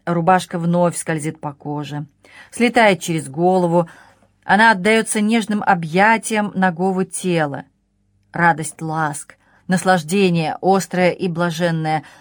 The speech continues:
После десяти лет супружества совершенное физическое согласие. Да, но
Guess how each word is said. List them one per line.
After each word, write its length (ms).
После 260
десяти 380
лет 180
супружества 840
совершенное 1040
физическое 640
согласие. 800
Да, 460
но 500